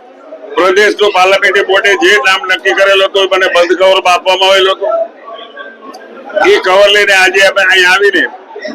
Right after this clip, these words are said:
અમારી જિલ્લાની સંકલન સમિતિ જે હોય છે, એમાં એની રૂબરૂમાં કવર ખોલીને જે કાંઈ નામ આવ્યું, એની જાહેરાત કરવામાં આવી છે. અને અમારા પૂર્વ પ્રમુખ ભાઈ શ્રી મહેન્દ્રભાઈ પીઠિયાના માધ્યમથી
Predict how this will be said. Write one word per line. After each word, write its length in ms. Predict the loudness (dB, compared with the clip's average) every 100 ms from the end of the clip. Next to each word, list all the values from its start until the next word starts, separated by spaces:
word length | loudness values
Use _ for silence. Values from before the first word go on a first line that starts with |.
| -6 -2
અમારી 280 | 0 2 2
જિલ્લાની 440 | 2 2 2 0
સંકલન 440 | -2 -4 0 -2 0
સમિતિ 280 | -2 -2 0
જે 60 | 2
હોય 220 | 2 2 0
છે, 80 | -6 -8 -16 -20 -14 -10 -10 -10 -10 -8 -8 -8 -6 -2 0
એમાં 220 | 2 2
એની 160 | 2 2 0
રૂબરૂમાં 420 | -2 -2 0 0
કવર 240 | 0 2 2
ખોલીને 340 | 0 -2 0 -2 0
જે 100 | 0 2
કાંઈ 200 | 2 0
નામ 140 | 0 0
આવ્યું, 300 | 2 2 0 -6 -20 -20 -20 -14 -10 -10 -10 -10 -10 -10 -12 -14 -8 -4
એની 180 | -2 0
જાહેરાત 360 | 2 2 0 0
કરવામાં 360 | 0 2 2 2
આવી 160 | 2 0
છે. 80 | -4 -6 -20 -20 -20 -20 -20 -20 -18 -16 -16 -16 -20 -6
અને 100 | -2 2
અમારા 260 | 2 2 2
પૂર્વ 180 | 2 2 2
પ્રમુખ 340 | 2 2 0 -6 -18 -10
ભાઈ 200 | -2 -2 0
શ્રી 180 | 0 0
મહેન્દ્રભાઈ 480 | 0 0 2 0 0
પીઠિયાના 400 | 0 0 0 0
માધ્યમથી 520 | 0 0 0 0 0